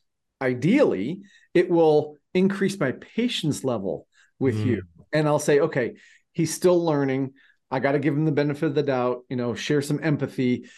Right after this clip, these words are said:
Speaker 1: He's still, he probably doesn't know everything yet, but I'm gonna ask and just kinda see where it goes, but hopefully be a little bit more patient with,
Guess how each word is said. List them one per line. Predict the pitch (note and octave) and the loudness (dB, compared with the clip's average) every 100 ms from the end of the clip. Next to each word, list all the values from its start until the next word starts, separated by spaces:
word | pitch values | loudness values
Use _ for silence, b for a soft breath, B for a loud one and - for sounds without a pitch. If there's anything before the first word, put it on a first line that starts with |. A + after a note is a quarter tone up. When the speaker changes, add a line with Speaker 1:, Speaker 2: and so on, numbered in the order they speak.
| B B | B B
Speaker 1:
He's | D3 C#3 | -4 -2
still, | - D#3+ D3 C3+ B2 | 0 2 2 2 0
he | D#3+ | -2
probably | F3 G3 E3 | 0 2 2
doesn't | D3+ C#3+ | 0 -2
know | C#3+ C3+ | -2 -2
everything | C3 C3 B2+ C3 | -2 -4 -6 -4
yet, | B2+ B2 - C#3 | -2 -2 -4 -4
but | D#3+ | -2
I'm | E3 | -2
gonna | E3+ E3 | -2 -4
ask | C#3+ C#3+ C3+ C3+ | -4 -4 -6 -6
and | B2 A#2+ | -4 -4
just | B2+ | -6
kinda | - B2+ | -6 -6
see | G2+ - | -6 -4
where | A#2+ A#2+ | -2 0
it | G#2 | 0
goes, | A#2 A#2 G#2 | 0 0 -2
but | A#2+ - b b | -6 -8 b b
hopefully | D#3 D3+ C#3+ | -4 0 0
be | C3+ | 2
a | |
little | B2+ A#2+ | 2 0
bit | G#2 | -4
more | A2 G#2 | -6 -6
patient | - C3 - G#2+ G2 | -6 -6 -4 -8 -6
with, | G2 G2 | -6 -6